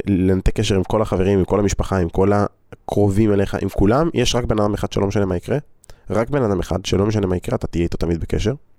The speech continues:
וזה אתה." וכששמעתי את המשפט הזה פעם ראשונה, לא כזה חלחל לי.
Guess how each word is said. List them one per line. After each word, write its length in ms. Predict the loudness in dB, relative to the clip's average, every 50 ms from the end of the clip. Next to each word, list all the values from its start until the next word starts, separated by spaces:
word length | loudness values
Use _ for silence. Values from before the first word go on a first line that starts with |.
| _ _ -20 -20 -20 _ _ _ _ -2
וזה 180 | 0 2 2 2
אתה." 120 | 0 0 -2 -4 -8 -12 -14 -20 -20 -20 -20 -20 _ _ _ _ _ _ _ -20
וכששמעתי 1700 | -20 -10 -6 -4 -4 -4 -4 -4 -4 -6 -6 -6 -8 -10 -12 -14 -20 _ _ _ _ _ _ -20 -20 -16 -6 -4 -2 -2 0 0 0 0
את 40 |
המשפט 220 | 0 0 0 0 0
הזה 100 | 0 0
פעם 140 | 2 2 2
ראשונה, 240 | 2 2 2 2
לא 120 | 2 2 2
כזה 220 | 0 0 0 0 0
חלחל 400 | 0 -2 -2 -2 0 0 0 0
לי. 140 | 0 -2